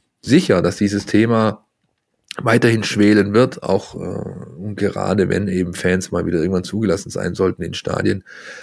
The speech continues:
da wird viel passieren. Diese, diese mit großem Brimborium vom D F B angekündigt oder von der D F B angekündigte Taskforce, wo Fanvertreter drin sitzen, all das, da ist noch nicht so viel passiert und so weiter und so fort. Also,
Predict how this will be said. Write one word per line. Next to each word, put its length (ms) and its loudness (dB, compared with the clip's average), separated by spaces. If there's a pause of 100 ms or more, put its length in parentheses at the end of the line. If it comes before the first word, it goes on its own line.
(120)
da 180 0
wird 160 0
viel 260 4
passieren. 520 4
Diese, 280 0
diese 300 -2
mit 220 -2
großem 340 4
Brimborium 580 4
vom 180 0
D 180 4
F 100 -2
B 140 2
angekündigt 460 2
oder 120 2
von 180 2
der 40 -2
D 100 4
F 60 -2
B 80 0
angekündigte 480 -4
Taskforce, 680 2 (640)
wo 180 -2
Fanvertreter 680 0
drin 220 -2
sitzen, 400 -2
all 400 0
das, 260 0
da 120 2
ist 220 0
noch 80 0
nicht 180 -2
so 200 4
viel 180 4
passiert 440 0
und 180 -4
so 180 0
weiter 340 2
und 140 0
so 120 -12
fort. 360 2
Also, 280 2